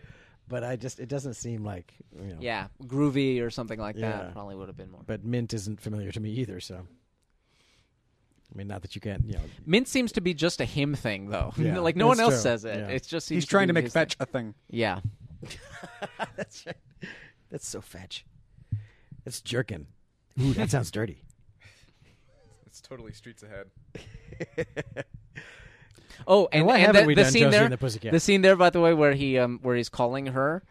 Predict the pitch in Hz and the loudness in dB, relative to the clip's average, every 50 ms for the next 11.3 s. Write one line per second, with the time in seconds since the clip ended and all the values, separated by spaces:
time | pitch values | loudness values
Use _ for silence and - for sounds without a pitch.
0 | _ _ _ _ _ - - 120 117 117 120 117 123 123 120 117 127 123 117 - | _ _ _ _ _ -14 -8 -6 -4 -4 -2 0 0 0 0 0 -2 -2 -2 -2
1 | 127 127 123 120 113 - - - 127 120 113 117 127 127 127 127 127 127 123 123 | -2 -2 0 -2 -4 -6 -6 -4 -4 -4 -2 -2 -2 0 0 0 -2 -2 -2 -4
2 | 117 113 - - 113 113 110 107 104 104 101 101 117 131 - _ _ - - - | -6 -8 -10 -8 -6 -4 -4 -4 -6 -8 -10 -12 -14 -16 -20 _ _ -16 -12 -6
3 | 131 120 120 123 123 117 110 110 104 - 117 117 113 110 - - 117 117 117 110 | -4 -2 -2 -2 -2 -2 -4 -4 -4 -4 -6 -6 -6 -8 -6 -6 -6 -6 -6 -6
4 | 104 113 107 104 104 101 95 - 113 113 110 107 110 113 110 107 104 - _ - | -4 -4 -4 -4 -4 -8 -10 -8 -8 -6 -6 -6 -8 -10 -10 -12 -12 -16 _ -18
5 | 120 117 104 - 117 120 123 113 - 120 117 110 117 110 107 107 104 104 101 101 | -18 -16 -10 -6 -6 -6 -6 -6 -6 -6 -6 -4 -2 -2 -2 -2 -2 -4 -6 -8
6 | 107 107 110 107 107 - - 151 160 151 127 107 - _ _ _ - 147 160 175 | -8 -6 -4 -4 -4 -4 -4 -2 0 0 -2 -2 -6 _ _ _ 0 0 0 2
7 | 190 196 - - 143 143 - - 175 170 160 139 117 - _ _ - - - - | 0 -2 -2 -2 -2 -2 2 2 4 4 4 2 0 -4 _ _ -20 -20 -20 -14
8 | - - 147 143 127 107 - 120 123 127 135 139 - 127 123 117 117 117 120 120 | -4 0 2 2 2 0 0 0 0 0 -2 -4 -4 -4 -2 0 0 0 0 -2
9 | 123 120 123 123 123 123 123 127 127 - _ _ _ - 123 - 190 196 185 151 | -2 -2 -2 -4 -4 -4 -4 -6 -8 -10 _ _ _ -10 -2 4 6 6 6 6
10 | 120 107 110 120 139 170 - _ _ _ - 127 123 123 117 - 123 120 120 117 | 2 0 0 -2 -2 -2 -6 _ _ _ -8 -6 -6 -6 -6 -6 -6 -6 -6 -4
11 | - - 151 160 190 | -2 -2 -2 -2 -4